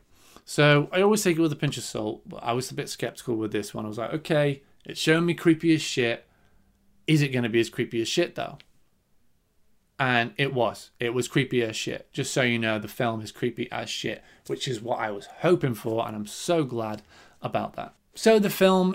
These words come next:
uh, it's a twenty twenty-three release. I've actually got notes here for once, guys. I have actually learned my A D H D is kind of working with me today,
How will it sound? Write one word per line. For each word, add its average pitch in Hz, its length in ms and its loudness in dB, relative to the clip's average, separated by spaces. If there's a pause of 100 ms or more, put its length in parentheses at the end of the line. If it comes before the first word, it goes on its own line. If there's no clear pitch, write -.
(120)
uh, 135 140 0
it's 127 140 -8
a 117 60 -6
twenty 180 300 0
twenty-three 143 460 2
release. 117 360 0
I've 139 100 2
actually 170 240 4
got 156 160 4
notes 202 320 4
here 175 180 4
for 160 140 -2
once, 160 320 -2
guys. 175 680 4
I 120 260 0
have 110 280 -2 (100)
actually 160 400 0
learned 120 400 -2
my 117 320 -4
A 156 140 6
D 151 60 2
H 143 180 -2
D 127 300 -2 (340)
is 120 120 -2
kind 202 460 4
of 143 120 2
working 156 440 4
with 160 160 2
me 170 120 0
today, 170 380 2